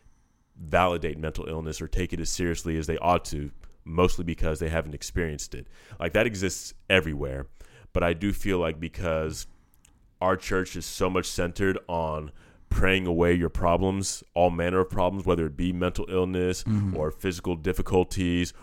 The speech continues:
Speaker 1: or trials, just, it's all a trial that you can pray away or read your scriptures away, and we don't really have a serious enough discussion about mental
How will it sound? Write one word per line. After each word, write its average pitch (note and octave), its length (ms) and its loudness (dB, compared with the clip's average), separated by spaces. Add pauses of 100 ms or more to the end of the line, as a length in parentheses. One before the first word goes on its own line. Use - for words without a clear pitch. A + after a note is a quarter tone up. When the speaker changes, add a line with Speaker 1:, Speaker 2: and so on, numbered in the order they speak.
(120)
Speaker 1:
or D#2 100 -4
trials, F2 640 4 (280)
just, G2 260 0
it's G2+ 140 -12
all G#2+ 240 2
a G#2 40 2
trial F#2+ 260 2
that F#2 260 0
you F#2 80 -2
can E2 180 -4
pray F#2+ 480 4
away F#2 380 6
or D#2+ 180 -2
read E2+ 220 -4
your D#2 100 -8
scriptures G2 480 -2
away, F#2 500 4 (280)
and F2+ 100 -4
we F2 100 -2
don't F#2+ 440 0
really F2 420 0
have D#2 680 -4 (540)
a D#2 500 0
serious F#2+ 440 0
enough E2+ 200 -2
discussion D#2+ 520 -4
about D#2 340 0
mental D#2+ 360 -4